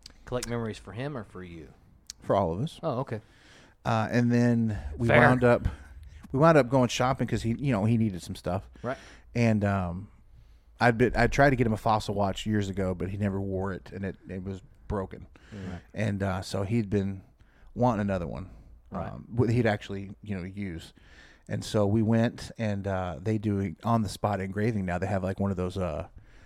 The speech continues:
Speaker 2: you know, those things we sent each other, links to the Forge, something, Glow Forge.
Speaker 1: I think, yes.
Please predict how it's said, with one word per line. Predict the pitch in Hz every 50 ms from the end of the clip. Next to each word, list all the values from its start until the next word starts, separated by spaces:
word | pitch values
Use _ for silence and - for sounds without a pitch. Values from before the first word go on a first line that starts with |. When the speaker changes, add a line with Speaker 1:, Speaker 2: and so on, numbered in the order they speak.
| - - - - - - - - - - - -
Speaker 2:
you | - 156
know, | 156
those | 143 131 -
things | - 147 143 113
we | 127 131
sent | 117 - - 135 120 - -
each | 120 127 113 - 131
other, | 127 120 123 127 -
links | 117 127 127 120 -
to | - 117
the | 98 -
Forge, | - - 123 123 127 123 123 120 - - - - - - - - - - - - - - _ _ _ _ _ - - _ _
something, | - - 131 - 78 98 - -
Glow | - 120 127 127
Forge. | - - 139 135 135 135 - - - - - - - - - - - - - _ _ _ - - - _ - - - -
Speaker 1:
I | - 117 113
think, | - 131 135 139 - -
yes. | 131 131 127 113 - - 117 -